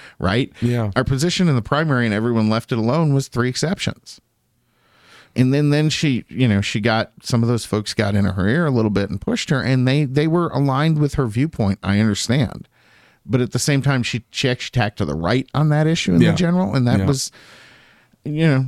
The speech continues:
Speaker 1: that's, that's not gonna play well. Again, it's, it's a majority issue where Republicans are not the majority.
Speaker 2: No, not at all. And it's a very small faction of Republicans who are that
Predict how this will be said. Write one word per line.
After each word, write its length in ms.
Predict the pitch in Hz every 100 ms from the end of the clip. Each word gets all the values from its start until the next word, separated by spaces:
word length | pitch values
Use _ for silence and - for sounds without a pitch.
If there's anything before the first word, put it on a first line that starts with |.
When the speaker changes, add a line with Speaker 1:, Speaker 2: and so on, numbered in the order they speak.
| 131
Speaker 1:
that's, 240 | 143 -
that's 320 | - 135 131 127
not 220 | 123 -
gonna 180 | 151 147
play 320 | - - 69
well. 260 | - - -
Again, 380 | 120 214 269
it's, 240 | 143 147 -
it's 240 | - -
a 60 | 151
majority 600 | 147 143 160 185 185 135
issue 280 | 147 - 151
where 140 | 135
Republicans 540 | 127 - - 151 131
are 80 | 104
not 220 | 98 120
the 60 | 117
majority. 560 | 98 104 95 - - - _ _ _ 101
Speaker 2:
No, 320 | 113 98 85
not 240 | 98 92
at 60 | 90
all. 260 | 90 90 - _ - - - -
And 240 | 160 180 -
it's 180 | 135
a 60 | 120
very 260 | 117 170 165
small 360 | - 127 127
faction 460 | 117 113 110 - 107
of 80 | 95
Republicans 680 | 98 104 98 - 107 98 -
who 140 | 90
are 60 | 85
that 560 | 98 92 98 101 95